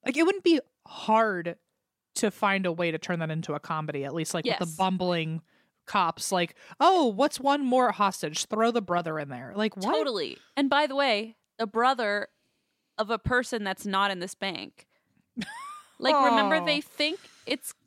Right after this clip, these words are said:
Speaker 2: they think
Speaker 1: They
Speaker 2: this
Speaker 1: think
Speaker 2: guy
Speaker 1: it's
Speaker 2: is
Speaker 1: c-, but it's not.
Speaker 2: Kai, but it's not. <laughs> It's a totally different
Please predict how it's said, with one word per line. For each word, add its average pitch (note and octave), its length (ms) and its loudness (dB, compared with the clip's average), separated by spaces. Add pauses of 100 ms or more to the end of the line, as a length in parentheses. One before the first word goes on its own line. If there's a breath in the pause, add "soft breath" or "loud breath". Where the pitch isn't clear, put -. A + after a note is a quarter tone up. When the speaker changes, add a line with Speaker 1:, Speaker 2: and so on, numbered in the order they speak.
Speaker 2:
they B3 140 -4
think - 360 -6
Speaker 1:
They A3 60 -2
Speaker 2:
this A#3 120 -2
Speaker 1:
think G#3+ 200 2
Speaker 2:
guy G3+ 60 2
Speaker 1:
it's G3+ 120 -4
Speaker 2:
is - 80 -14
Speaker 1:
c-, - 80 -14 (100)
but G#3 100 0
it's G3+ 100 -4
not. D#4 80 2
Speaker 2:
Kai, F#3+ 540 0 (420 soft breath)
but C4 100 0
it's - 380 -8
not. D4 480 -2
<laughs> - 160 -4
It's E4+ 120 -2
a A#4 60 2
totally G#4 380 2
different D#4 340 -4